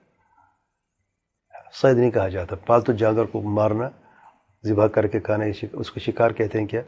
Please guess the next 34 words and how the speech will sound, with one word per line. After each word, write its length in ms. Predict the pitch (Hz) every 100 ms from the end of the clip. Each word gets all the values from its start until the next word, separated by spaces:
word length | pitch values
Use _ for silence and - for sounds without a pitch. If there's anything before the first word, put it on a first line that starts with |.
| _ _ _ -
آپ 80 | 113
بکری 240 | 113 143
ذبح 220 | 120 117 123
کر 140 | 127
کے 60 | 113
کھاتے 240 | 120 120
ہو؟ 200 | 113 107
تو 140 | 98
شکار 280 | 98 120 139
کر 140 | 147 127
لیا 140 | 127
آپ 140 | 117
نے۔ 60 | 120 - _ _ _ _ _ - _
تو 100 | -
شکار 240 | 104 139
ہمیشہ 300 | 120 120 120
بھی 220 | 143 127 156 - _ - - - -
ایک 280 | 120 127 -
جنگل 260 | 101 117
میں 120 | 127 117
رہنے 100 | 113
والے 240 | 107 123 - _ _ _ _ _ - -
اس 140 | 117
جانور 300 | 120 113 117
کو 140 | -
ہوتا 240 | 95 92 110
ہے، 100 | 120 - -
لیکن 180 | 120 113
جس 160 | 113 -
کا 100 | 123
گوشت 280 | 123 127
کھایا 220 | - 123 110
جاتا 360 | 95 90
ہے، 40 | 90